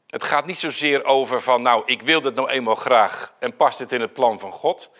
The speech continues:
Nee, de vraag is andersom, wat is het plan van God en wat heb ik dan te willen? Het is ook niet zoveel de,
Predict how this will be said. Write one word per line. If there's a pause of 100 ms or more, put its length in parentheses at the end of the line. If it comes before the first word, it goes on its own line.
(600)
Nee,
de
vraag
is
andersom,
wat
is
het
plan
van
God
en
wat
heb
ik
dan
te
willen? (2750)
Het
is
ook
niet
zoveel
de,